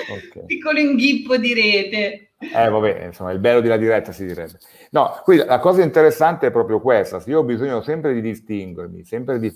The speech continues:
Speaker 1: di farmi notare, sempre di entrare in una dimensione, allora non sono assertivo, ma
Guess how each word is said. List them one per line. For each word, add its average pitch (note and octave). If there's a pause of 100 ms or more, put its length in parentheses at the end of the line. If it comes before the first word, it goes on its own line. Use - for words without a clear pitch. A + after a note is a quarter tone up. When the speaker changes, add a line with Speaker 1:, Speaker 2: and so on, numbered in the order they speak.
(100)
Speaker 1:
di G#2
farmi G2+
notare, G2
sempre G#2+
di G2+ (360)
entrare A#2+
in A2+
una G2+
dimensione, G2
allora A#2+
non C3
sono E3
assertivo, G2+
ma A2